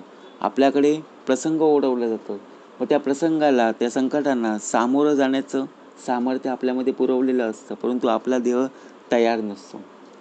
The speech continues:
समर्थ म्हणाले, "कार्याला फक्त उभा राहा, कार्यसिद्धीस नेण्यास श्री समर्थ आहेत." म्हणजे प्रत्यक्षपणे आपल्याला भाग दिलेला आहे,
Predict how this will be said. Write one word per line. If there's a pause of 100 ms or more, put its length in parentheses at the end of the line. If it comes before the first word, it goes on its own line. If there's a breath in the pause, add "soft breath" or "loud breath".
(160)
समर्थ
म्हणाले,
"कार्याला
फक्त
उभा
राहा, (360 loud breath)
कार्यसिद्धीस
नेण्यास (340 loud breath)
श्री
समर्थ
आहेत." (320 loud breath)
म्हणजे
प्रत्यक्षपणे
आपल्याला
भाग
दिलेला
आहे,